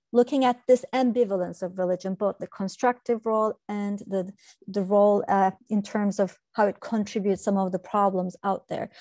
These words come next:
So we're trying to be nuanced and, um, without ignoring, um, the problems, but also highlighting the constructive role religion can play in all of these issues. Thank you.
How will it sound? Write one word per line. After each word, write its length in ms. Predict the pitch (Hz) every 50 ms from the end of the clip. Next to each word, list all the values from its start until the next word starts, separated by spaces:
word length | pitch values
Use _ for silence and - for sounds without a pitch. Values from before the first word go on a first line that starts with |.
| - - -
So 120 | - 240
we're 100 | 233 262
trying 320 | 262 - - 311 311 311 302
to 100 | - 254
be 140 | 220 233
nuanced 720 | 233 220 214 208 196 190 196 220 254 294 - - - - - -
and, 400 | - 208 202 208 208 208 208 202
um, 320 | 208 202 202 196 202 202 202 - - - _ _ _ _ -
without 360 | - 226 220 220 226 226 -
ignoring, 680 | 220 208 180 190 196 196 196 196 202 208 214 226 233 233 _ _ _ _ -
um, 360 | 202 196 190 196 196 196 202 202 _ - - -
the 80 | - 185
problems, 640 | - - - 240 254 269 240 269 277 262 269 - -
but 160 | - - 214
also 420 | 208 202 208 202 - - - 214 208
highlighting 720 | 202 190 196 196 208 202 196 202 196 190 - - 190 196 190
the 60 | 190
constructive 680 | - - - 185 180 - - 190 180 - - 185 185 196
role 300 | 180 196 185 196 220 _ _ _ _ _ _
religion 440 | - 190 185 196 196 190 - 185 185
can 180 | - - 190 185
play 300 | - - - 185 180 -
in 140 | - 202 190 - -
all 220 | 208 220 220 208
of 140 | 196 180 -
these 300 | - 185 180 175 170 - -
issues. 420 | - 170 - - - - - - _ _ _ _ _ - - - - _ - - - -
Thank 260 | - 220 220 220 -
you. 140 | 208 196 -